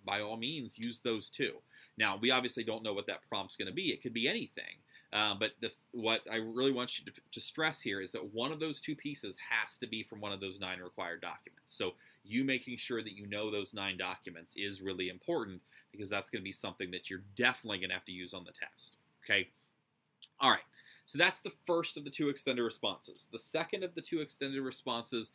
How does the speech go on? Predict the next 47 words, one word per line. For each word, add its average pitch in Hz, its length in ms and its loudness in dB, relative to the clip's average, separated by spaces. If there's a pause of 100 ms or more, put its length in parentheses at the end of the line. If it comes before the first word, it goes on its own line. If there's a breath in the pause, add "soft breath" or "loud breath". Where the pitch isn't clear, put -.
(200 loud breath)
is 117 140 -2
just 123 240 -2
going 120 200 0
to 117 100 -2
be 110 440 -2
what, 107 260 -4
what 107 140 -4
they 117 80 -2
call 110 220 -2
concept 110 540 -2
application. - 640 -4
So - 160 -6
they're 104 100 -2
probably 135 400 0
gonna 139 200 0
give 117 180 0
you 120 160 -2
a 104 60 -2
chart 107 440 -6
or 123 140 2
a 120 80 -2
graph 98 480 -2
to 120 100 -4
interpret. 95 540 -4 (320 loud breath)
This - 160 -2
will 110 80 0
be 104 80 -2
something 104 380 -2
that 92 120 -10
you 98 80 -18
can't 101 240 -4
just 101 300 -6
Google 104 440 -2
and 98 80 -6
look 95 160 -6
up 110 160 -4
the 101 160 -2
answer. 90 340 -2 (280 loud breath)
They're 101 80 0
gonna 104 140 4
ask 104 280 0
you 110 120 -6
to 101 160 -6
interpret 127 520 -2
something 123 400 -2
of 95 100 -6
that, 90 240 -2